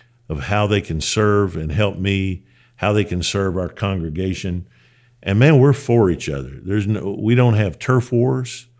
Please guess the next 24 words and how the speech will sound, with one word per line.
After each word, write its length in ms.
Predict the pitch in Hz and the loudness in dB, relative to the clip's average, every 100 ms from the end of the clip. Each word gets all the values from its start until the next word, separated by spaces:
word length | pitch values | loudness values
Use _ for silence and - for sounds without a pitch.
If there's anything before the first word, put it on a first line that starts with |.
| _ _ _ _ _ _ | _ _ _ _ _ _
We 280 | - 101 110 | -6 0 0
help 300 | - 123 127 117 | 2 2 2 0
each 160 | - | -2
other 200 | 117 110 | -2 0
do 280 | 90 110 117 | 0 2 2
our 240 | 95 101 | 0 -2
jobs. 840 | 85 82 85 95 120 131 131 - - _ _ _ _ | -4 -6 -6 -2 -2 -2 -4 -12 -16 _ _ _ _
We're 140 | 104 | 2
looking 320 | 113 117 92 | 4 2 -2
out 240 | 87 110 120 | -2 -2 -2
for 160 | - | -2
each 220 | 117 117 120 | -2 0 0
other. 340 | 123 123 127 - - _ | 0 0 -4 -12 -20 _
So, 300 | - - 127 | -6 2 4
you 160 | 123 147 | 4 4
know, 180 | 170 127 | 4 2
it, 500 | - 127 131 - 107 | 0 -2 -2 -2 -2
Buck 220 | 127 - | -2 0
Run, 160 | 147 | 0
it's 160 | 120 113 | 0 0
not 180 | 135 131 | 0 2
unusual 640 | 107 107 139 139 92 98 | 4 4 4 4 0 -2
for, 540 | 107 113 107 101 90 85 _ _ _ _ _ _ - - | -4 0 2 2 -2 -6 _ _ _ _ _ _ -18 -6
um, 600 | 107 101 101 98 95 | -2 0 0 0 -4